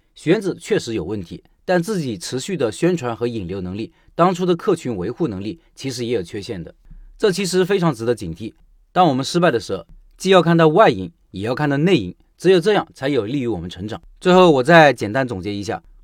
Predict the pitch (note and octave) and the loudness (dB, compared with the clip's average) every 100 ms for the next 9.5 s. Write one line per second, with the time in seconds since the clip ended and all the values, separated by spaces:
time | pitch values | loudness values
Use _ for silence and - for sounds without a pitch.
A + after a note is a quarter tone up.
0 | - A3 G3 D#3 B2+ E3+ F3 D#3+ A#2 F#2+ | -2 4 6 6 2 0 4 4 2 -4
1 | A2+ D3+ C3 A#2 A2+ A#2+ A2 A2+ A#2+ G2+ | -4 -2 -4 -6 -8 -10 -6 -6 -4 -6
2 | F#2+ - _ F#3 F3 D#3+ C#3 B2+ B2+ A#2+ | -8 -16 _ 4 6 6 2 -2 -4 -4
3 | B2 B2 B2 A#2+ - - C#3+ D3+ D3 - | -4 -4 -2 -2 -2 -4 -2 2 2 0
4 | F#2 B2 G#2 A2+ A2+ F2 G2 F#2 F#2+ - | -6 -6 -6 -4 -4 -4 -8 -8 -10 -12
5 | - _ - C#3 E3 _ _ _ - D3+ | -18 _ -6 -2 -2 _ _ _ -10 -4
6 | F#3+ C3+ - A3 C3+ G#2 E2 - D3 - | -2 -2 -2 -4 -2 -4 -4 -4 -6 -6
7 | F#2 A2 E3 - - _ - D#3+ G2 E2+ | -10 -2 -2 -2 -14 _ -4 -4 -4 -6
8 | C3+ A2+ F#2 D#3+ A2+ F#2+ - _ _ _ | -4 -4 -4 0 0 -2 -18 _ _ _
9 | _ _ - C3+ G#2+ | _ _ -2 0 0